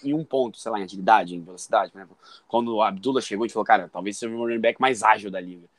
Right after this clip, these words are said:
Mas ele acabou perdendo isso. Mas o Kerryon Johnson é muito bom em tudo.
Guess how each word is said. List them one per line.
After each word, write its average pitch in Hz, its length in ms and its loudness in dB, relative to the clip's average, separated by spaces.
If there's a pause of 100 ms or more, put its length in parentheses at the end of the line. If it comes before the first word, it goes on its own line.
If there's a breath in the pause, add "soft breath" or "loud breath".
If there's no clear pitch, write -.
(400)
Mas 95 120 -12
ele 98 80 -10
acabou 113 180 2
perdendo 110 360 -2
isso. 117 240 -2 (220 soft breath)
Mas 117 240 2
o 120 40 -8
Kerryon 143 180 8
Johnson 151 240 2
é - 20 2
muito 160 380 0
bom 143 200 2
em 165 60 -4
tudo. 120 460 -6